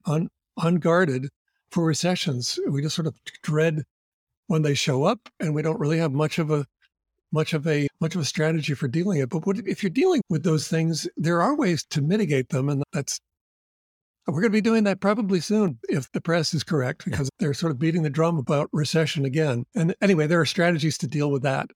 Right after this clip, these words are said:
Speaker 1: And then Rosette strategies, really, I put that into the model because I wanted, rosettes are those that, well,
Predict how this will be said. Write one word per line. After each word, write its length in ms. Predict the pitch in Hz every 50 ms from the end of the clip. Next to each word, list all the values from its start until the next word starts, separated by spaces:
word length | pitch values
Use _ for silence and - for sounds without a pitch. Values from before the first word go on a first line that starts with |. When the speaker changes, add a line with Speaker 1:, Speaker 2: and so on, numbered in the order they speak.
| _ -
Speaker 1:
And 180 | 165 170 165
then 260 | 165 170 170 170 160 - _ _ _ _ _ _ _ _ _ _ _ -
Rosette 360 | 190 170 165 170 262 311 -
strategies, 520 | - - 285 262 226 202 170 190 165 -
really, 260 | 180 170 180 185 165 139 - - -
I 100 | - 170
put 220 | - - 302 - -
that 160 | 262 233 214
into 160 | 214 185 190
the 100 | 175 160
model 280 | 151 170 175 180 170 147
because 380 | 156 151 - 170 160 135 - - -
I 100 | 220 165
wanted, 380 | 156 170 185 220 226 208 160 - - - -
rosettes 420 | 180 190 202 269 302 294 - -
are 80 | 262 226
those 320 | 190 180 160 131 - - - _ _ _ -
that, 160 | 185 156 160 - _ - - -
well, 140 | 240 190